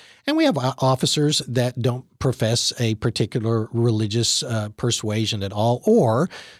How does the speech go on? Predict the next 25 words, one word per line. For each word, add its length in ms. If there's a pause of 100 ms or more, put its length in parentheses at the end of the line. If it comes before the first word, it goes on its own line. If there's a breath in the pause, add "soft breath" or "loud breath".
they 80
don't 220
see 340
it 80
as 140
something 420
that 180
they 220
feel 240
like 220
they 100
want 440
to 100
share 500
in 220
the 80
workplace 880 (100)
as 320
others 460
may, 320 (140)
may 160
do 260
so. 400 (640 soft breath)
On 240
the, 320